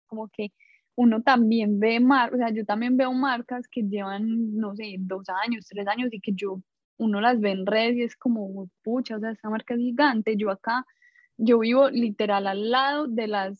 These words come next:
de las, como del showroom de Orson Diaries, no sé si la conoces, no sé si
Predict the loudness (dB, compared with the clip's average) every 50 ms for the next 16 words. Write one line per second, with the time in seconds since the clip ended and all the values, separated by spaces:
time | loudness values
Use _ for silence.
0 | -10 -10 -6 -4 -4 -4 -2 -2 -2 -2 -2 -4 -4 -6 -6 -8 -8 -8 -8 -6
1 | -6 -8 -8 -10 -16 -20 -20 -20 -20 -20 -20 _ _ _ _ _ -10 -4 -2 -2
2 | 0 0 -2 -2 -4 0 2 2 2 2 2 0 -2 -2 0 0 -2 -2 0 0
3 | 0 0 0 0 -2 -4 -4 -6 -6 -6 -6 -6 -6 -6 _ -2 0 0 2 4
4 | 2 2 2 2 0 0 -2 -2 -2 -2 -2 -2 -2 -2 -4 -2 -2 -2 -4 -4
5 | -6 -6 -8 -6 -4 -2 -2 -2 -2 -2 -4 -6 -4 -2 -2 -2 -2 -2 -4